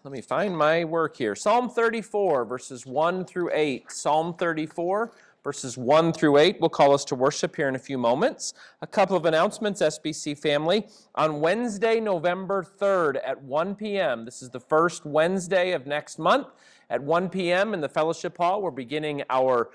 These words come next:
uh, midweek, midday Bible study. We'll be walking section by section through the letter that Paul wrote that we know as Galatians. So please mark your calendars. We've been talking about this,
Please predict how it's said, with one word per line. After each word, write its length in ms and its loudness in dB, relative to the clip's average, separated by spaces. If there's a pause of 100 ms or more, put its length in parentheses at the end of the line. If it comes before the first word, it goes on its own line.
(260)
uh, 320 2
midweek, 720 -2
midday 640 0
Bible 360 0
study. 380 -6
We'll 140 -8
be 100 -6
walking 540 2
section 480 -4
by 180 0
section 640 -6 (320)
through 120 -8
the 120 4
letter 380 4
that 180 0
Paul 320 4
wrote 280 0
that 120 -4
we 160 -8
know 200 0
as 240 0
Galatians. 1120 -4
So 160 -2
please 280 2
mark 240 4
your 120 -2
calendars. 960 2
We've 100 -8
been 100 -2
talking 420 4
about 280 4
this, 340 4